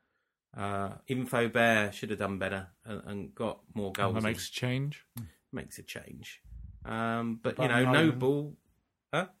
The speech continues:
Speaker 3: What about Nolan?
Speaker 1: Nolan should have got one as well. Yeah.
Speaker 3: How did he play?
Speaker 1: He started off, I thought,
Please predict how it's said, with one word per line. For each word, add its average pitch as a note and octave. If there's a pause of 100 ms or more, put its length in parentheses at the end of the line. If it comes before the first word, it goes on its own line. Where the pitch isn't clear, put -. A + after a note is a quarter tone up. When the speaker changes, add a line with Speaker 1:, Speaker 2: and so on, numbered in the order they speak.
(160)
Speaker 3:
What B2
about A#2+
Nolan? C3 (800)
Speaker 1:
Nolan D3+
should D3
have C3
got C#3+
one C#3
as C3
well. C#3 (180)
Yeah. C#3
Speaker 3:
How A2+
did A2
he A2+
play? B2+ (600)
Speaker 1:
He E3
started G#3+
off, B2+ (560)
I -
thought, -